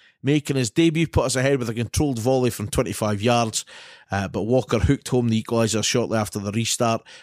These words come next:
Magnus Skoldmark, m-,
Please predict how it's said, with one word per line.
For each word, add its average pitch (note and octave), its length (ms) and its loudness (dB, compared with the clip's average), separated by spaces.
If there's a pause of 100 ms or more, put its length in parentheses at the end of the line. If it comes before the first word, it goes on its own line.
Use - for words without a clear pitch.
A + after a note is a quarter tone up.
Magnus G#3 720 2
Skoldmark, F3+ 880 2 (720)
m-, G#2+ 80 -10